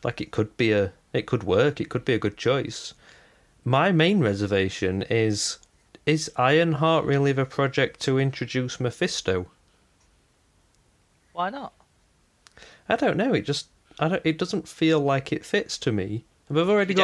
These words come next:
Speaker 2: don't,
Speaker 1: the hood
Speaker 2: you
Speaker 1: in
Speaker 2: don't know
Speaker 1: there.
Speaker 2: how, you don't know how they're gonna do it, though.
Speaker 1: Yeah, maybe if it's a, you know,
Speaker 2: If
Speaker 1: a
Speaker 2: it's small parts of him just whispering things in people's ears.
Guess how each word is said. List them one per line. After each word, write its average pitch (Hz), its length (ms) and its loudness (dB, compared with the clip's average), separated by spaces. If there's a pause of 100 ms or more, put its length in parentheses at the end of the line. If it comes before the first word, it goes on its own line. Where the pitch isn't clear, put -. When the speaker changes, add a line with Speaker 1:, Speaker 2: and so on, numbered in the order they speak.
Speaker 2:
don't, - 20 -8
Speaker 1:
the 143 100 4
hood 156 200 2
Speaker 2:
you 117 60 2
Speaker 1:
in 104 120 0
Speaker 2:
don't - 0 - (100)
know 90 100 2
Speaker 1:
there. 113 60 -2
Speaker 2:
how, 151 180 -2
you 131 200 -10
don't 143 240 -6
know 160 160 -8
how 147 220 -8
they're 139 160 -10
gonna 123 220 -14 (100)
do 127 160 -10
it, 151 180 -12
though. 85 280 -14 (320)
Speaker 1:
Yeah, 165 180 2
maybe 190 380 2
if 180 160 0
it's - 240 -2
a, 139 240 2
you 143 140 2
know, 104 320 2
Speaker 2:
If 127 140 0
Speaker 1:
a 107 100 0
Speaker 2:
it's - 100 -10
small 151 400 -2
parts 147 460 0
of 123 60 -6
him 113 180 -8
just 110 200 -12
whispering 120 560 -8
things 104 380 -12
in 107 80 -14
people's 107 460 -10
ears. 104 580 -8